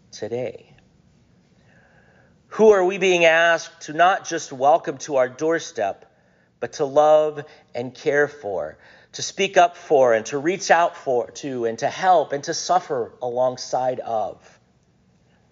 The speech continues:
Are we making room for Jesus in our hearts by making room for others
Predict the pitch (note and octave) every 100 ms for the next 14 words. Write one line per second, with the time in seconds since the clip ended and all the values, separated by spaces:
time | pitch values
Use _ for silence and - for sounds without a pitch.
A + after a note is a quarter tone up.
0 | _ _ _ _ _ _ _ _ _ _
1 | _ _ _ _ _ _ _ _ _ _
2 | _ _ C3+ D3+ F3+ F#3 G3+ G3 D#3+ F#3
3 | F3+ E3+ D3 D#3+ F3 C#3+ B2+ C3+ C#3 B2+
4 | B2+ E3 C#3+ G2+ - - - - _ _
5 | _ _ _ _ _ _ _ _ _ _
6 | _ _ _ _ _ _ _ - A#2 C#3
7 | C#3+ D3 C#3+ D#3+ C3+ A2 - A#2 B2 B2+
8 | G2+ E2+ - -